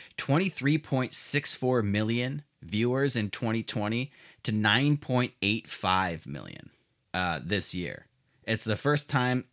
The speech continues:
viewership has fallen below ten million viewers. And it's just music to my ears. We should be writing off these fucking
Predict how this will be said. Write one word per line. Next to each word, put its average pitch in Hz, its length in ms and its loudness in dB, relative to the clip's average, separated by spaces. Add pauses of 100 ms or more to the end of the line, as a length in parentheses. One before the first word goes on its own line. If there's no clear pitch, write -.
(140)
viewership 117 480 2
has 98 160 0
fallen 110 580 2
below 113 600 2
ten 117 500 0
million 104 420 0
viewers. 85 460 -6 (1080)
And 117 240 4
it's - 260 0
just 151 360 2 (360)
music 117 560 2
to - 100 0
my 95 200 0
ears. 73 300 -8
We 110 140 0
should 175 180 2
be 175 140 0
writing 113 480 4
off 104 320 0
these 92 220 -2
fucking 101 400 -2